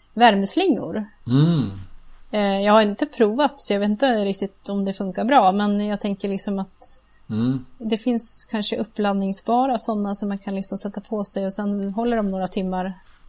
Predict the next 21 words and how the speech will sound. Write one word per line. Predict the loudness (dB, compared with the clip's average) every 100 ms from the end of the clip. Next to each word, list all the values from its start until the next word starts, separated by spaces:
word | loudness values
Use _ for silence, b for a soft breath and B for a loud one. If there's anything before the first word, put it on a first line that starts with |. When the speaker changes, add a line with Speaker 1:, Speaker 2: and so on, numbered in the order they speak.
| -12 0
Speaker 1:
Och | 6
då |
vet | 8 8 8
man | 2
att | 2
man | 0
stoppar | 0 -4 2 2
i | 4 2
handen | 0 0 0 0
i | 0
en | 6
varm | 6 8 6
vant | 4 2 -2
i | -4
alla | 2
fall, | 4 6 6
Speaker 2:
Ja. | 2
Speaker 1:
istället | -2 -2
för | -2
en | -2 -2
iskall. | -2 0 0 0